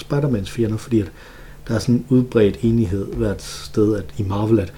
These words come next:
at, at Spider-Mans fjendegruppe er den bedste fjendegruppe, og i D C, at, at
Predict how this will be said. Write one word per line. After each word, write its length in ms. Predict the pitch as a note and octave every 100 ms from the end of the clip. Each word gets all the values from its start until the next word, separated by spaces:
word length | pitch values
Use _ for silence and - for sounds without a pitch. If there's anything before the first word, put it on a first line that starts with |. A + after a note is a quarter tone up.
| - - -
at, 260 | - - -
at 160 | A2
Spider-Mans 680 | - - G#2+ A2 F#2+ F2+ -
fjendegruppe 1120 | - - A2+ G#2 A2 - - - - - G2+ A2
er 120 | G#2+
den 140 | G2+
bedste 360 | F#2 G#2+ G2 -
fjendegruppe, 580 | - A2+ G2+ - - G#2+ - -
og 140 | G#2
i 20 |
D 220 | G2+ A2+ G#2
C, 200 | - G#2
at, 120 | G2 - B2
at 220 | G2+